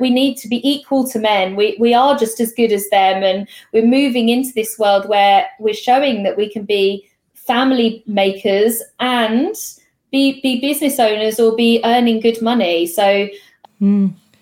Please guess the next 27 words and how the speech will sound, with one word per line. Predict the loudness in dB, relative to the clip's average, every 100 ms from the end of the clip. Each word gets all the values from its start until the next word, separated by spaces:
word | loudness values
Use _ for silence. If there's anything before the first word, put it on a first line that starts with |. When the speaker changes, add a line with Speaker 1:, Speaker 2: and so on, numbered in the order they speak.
| _
Speaker 2:
And | -2 -2 2
always | 4 4 4 4 2 0 0
be | 2 2
independent. | 2 0 -2 0 0 0 -2 -8 -10
You | -10
know, | -8 -8 -12 -20 _ _ -4
I'm | 0 0
divorced, | 0 -2 0 2 0 -2 -6
Anna's | -2 0 0 -2
split | -6 -6
up | -8 -10
with | -8
her | -4 -2 -2 -6 -20 _
partners, | -2 -2 0 0 0 -4
and | -2 0
you're, | 2 2 0 -2
you're | 0 0
divorced, | 0 -2 -2 0 -2
so | -2 -2 2
always | 0 0 -6 -6 -4
be | 0
independent, | 2 0 0 -4 -2 -6
because | -4 -4 -2
you | -4
just | -2 -4 -4
don't | -4 -6
know. | -8 -10 -10